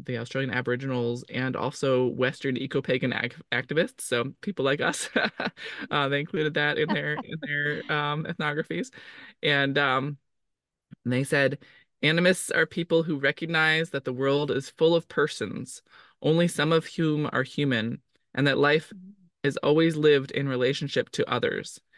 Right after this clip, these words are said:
Speaker 1: Animism is lived out in various ways that are all about learning to act respectfully, carefully, and constructively towards and among other persons."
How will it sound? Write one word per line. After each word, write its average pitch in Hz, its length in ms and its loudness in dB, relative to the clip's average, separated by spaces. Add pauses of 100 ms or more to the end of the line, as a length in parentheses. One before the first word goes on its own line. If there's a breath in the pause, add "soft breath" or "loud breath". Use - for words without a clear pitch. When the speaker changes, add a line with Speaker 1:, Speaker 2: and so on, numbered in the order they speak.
(240 soft breath)
Speaker 1:
Animism 151 480 2
is 131 180 -2
lived 160 340 2
out 135 360 2
in 127 220 -2
various 143 460 4
ways 127 340 0
that 120 140 -4
are 120 140 0
all 135 220 2
about 135 280 0
learning 131 320 -2
to - 200 -6
act 123 340 -2
respectfully, 131 920 -2 (320 soft breath)
carefully, 131 680 0
and 131 120 -2
constructively 131 800 -2 (380 soft breath)
towards 135 380 2
and 127 200 -2
among 123 380 0
other 127 240 0
persons." - 720 -10